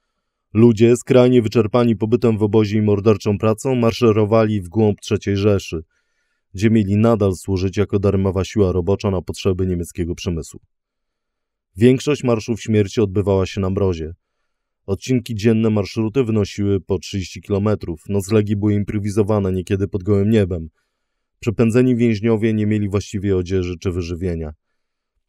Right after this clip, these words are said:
Każde odejście od kolumny marszowej traktowane było jako próba ucieczki, każda oznaka słabości była wyrokiem śmierci.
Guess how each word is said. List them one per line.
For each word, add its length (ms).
Każde 300
odejście 360
od 80
kolumny 320
marszowej 480
traktowane 560
było 240
jako 340
próba 360
ucieczki, 540
każda 300
oznaka 380
słabości 540
była 240
wyrokiem 360
śmierci. 500